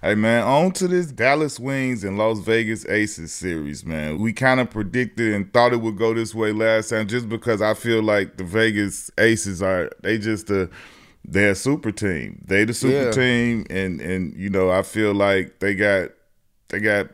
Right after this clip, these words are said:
Speaker 1: three, four Olympic players on their team, bro. <laughs> That's tough.
Speaker 2: Man, they got five, six Olympic t-,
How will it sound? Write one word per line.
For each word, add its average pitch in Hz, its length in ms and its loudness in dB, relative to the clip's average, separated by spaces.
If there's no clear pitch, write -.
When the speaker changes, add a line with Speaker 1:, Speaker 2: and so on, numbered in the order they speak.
Speaker 1:
three, 123 240 0
four 117 320 2
Olympic 101 560 -2
players 95 320 0
on 90 80 -4
their 90 140 -2
team, 87 420 -2
bro. 90 280 2
<laughs> - 140 -4
That's 117 380 2
tough. - 1080 -4
Speaker 2:
Man, 82 280 -8
they 95 100 -4
got 76 340 -2
five, 95 460 0
six - 460 -4
Olympic 85 320 -6
t-, - 140 -6